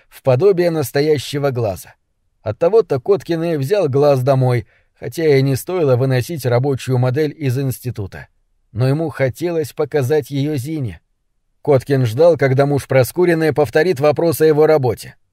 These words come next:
Но разговор уже необратимо ушёл в сторону. И Коткин не утерпел, сказал, откашлявшись: «Мы сегодня одну работу закончили».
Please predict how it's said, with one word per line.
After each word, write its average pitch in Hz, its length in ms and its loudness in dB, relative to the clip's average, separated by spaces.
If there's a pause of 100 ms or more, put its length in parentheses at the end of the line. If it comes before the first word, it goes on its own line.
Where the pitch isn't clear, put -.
(140)
Но 117 180 2
разговор 170 480 4
уже 170 240 0
необратимо 165 720 0
ушёл 160 300 0
в 120 40 -10
сторону. 90 460 -6 (400)
И 131 120 -8
Коткин 196 460 2
не 190 80 0
утерпел, 147 640 0 (240)
сказал, 139 480 2
откашлявшись: 123 800 -2 (500)
«Мы 127 300 -4
сегодня 143 560 2
одну 147 220 2
работу 151 420 0
закончили». 110 640 -6